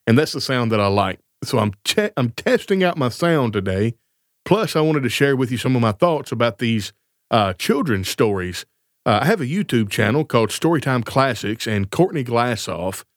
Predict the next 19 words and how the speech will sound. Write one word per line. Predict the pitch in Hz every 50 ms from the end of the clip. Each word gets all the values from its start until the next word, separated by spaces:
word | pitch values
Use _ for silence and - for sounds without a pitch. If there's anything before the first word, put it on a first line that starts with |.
| _ _ _ _ -
illustrates | - 185 202 190 143 - - - 123 110 104 110 120 - -
all | - 123 117 123 127 123 117
of | 113 113 113 110 110 107
the, | 107 101 98 95 92 90 - _ _ _ _ _ _ _ -
uh, | 120 104 101 95
stories. | 87 - - - 156 147 160 165 160 151 139 127
She | - - 120
makes | 117 113 110 - -
one | 110 127 151 151
illustration | 147 139 131 104 - - 135 131 131 113 - 123
and | 110 101 101
a | 95
thumbnail. | - 147 147 147 131 107 98 90 90 95 107 110 - _ _ _ _ _ _ _ _ _ _ _ _ _ _ _ _ -
And | - 196
we've | 240 254
got, | 233 240 226
like, | 214 156 -
fifty-five | - - 202 170 - 151 123 - 123 117 113 107 -
subscribers. | - 104 98 - - - 104 101 101 101 104 107 104 101 -